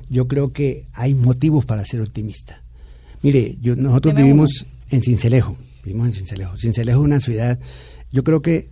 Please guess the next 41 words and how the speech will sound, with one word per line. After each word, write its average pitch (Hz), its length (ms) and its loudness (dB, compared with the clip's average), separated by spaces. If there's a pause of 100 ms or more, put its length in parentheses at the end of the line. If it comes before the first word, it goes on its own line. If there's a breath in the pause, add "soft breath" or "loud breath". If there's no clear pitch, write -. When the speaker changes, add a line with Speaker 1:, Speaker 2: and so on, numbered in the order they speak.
Speaker 1:
de 123 180 0
las 113 220 -2
siete 175 460 0
capitales 135 640 -2 (360)
de 110 180 -4
los 104 120 -2
departamentos 107 640 -4
del 107 120 -4
Caribe, 120 440 0 (380 loud breath)
la 107 100 -4
ciudad 113 320 -4
que 135 100 -2
más 123 220 2
ha - 20 2
sufrido 107 400 -4
es 101 80 -4
Sincelejo, 95 540 -8
Speaker 2:
Mm. 147 280 -16
Speaker 1:
una 117 120 0
ciudad 104 260 -2
con 117 160 -2
unos 107 200 0
doscientos 101 520 -6 (120)
mil 104 260 -4
habitantes, 101 460 -6 (140 loud breath)
de 139 100 0
los 110 100 2
cuales 127 280 0
cien 117 240 -2
mil 147 280 2 (280 loud breath)
son 120 360 -2 (180)
en 117 440 -2
desplazamiento 120 760 -4
que 120 80 -2
vinieron 110 340 -2
de, 104 80 -6
precisamente 110 500 -4
de 107 40 -4
Montes 104 280 -4
de 101 60 -4
María. 92 420 -10